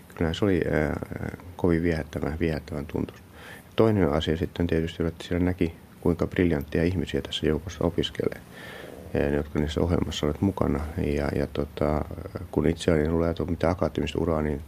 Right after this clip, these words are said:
tavallaan se vahvistui myöskin, että, ää, näiden veijareiden kanssa, jotka ovat hirveän,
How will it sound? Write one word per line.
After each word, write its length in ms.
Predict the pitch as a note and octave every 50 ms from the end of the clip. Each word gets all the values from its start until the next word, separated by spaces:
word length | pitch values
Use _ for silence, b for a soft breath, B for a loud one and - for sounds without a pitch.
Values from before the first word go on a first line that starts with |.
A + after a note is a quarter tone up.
| -
tavallaan 360 | - E2 E2 D#2+ D#2+ D#2 D#2 -
se 120 | - - B B B B B B B B B B B -
vahvistui 400 | G2 F#2 F2+ F2 E2+ - E2 E2
myöskin, 300 | E2 D#2+ - - E2 D#2
että, 220 | D2 D2 - D2+
ää, 1040 | C#2+ - - D2 D2+ D2+ D2+ D2 D2 C#2+ C#2 - D2+ D2 - - - - - E2 E2+ B B B B B B - - B B B B B B
näiden 300 | - F#2 F2+ - F2+ D#2+
veijareiden 500 | E2+ E2+ E2+ E2 D#2+ D#2+ D2+ - D#2 D#2
kanssa, 240 | - D2+ D2+ - D#2+
jotka 200 | D#2+ - - D#2+
ovat 120 | D#2 -
hirveän, 440 | - F2+ F2 D#2+ E2 D#2 D2 C#2+ C2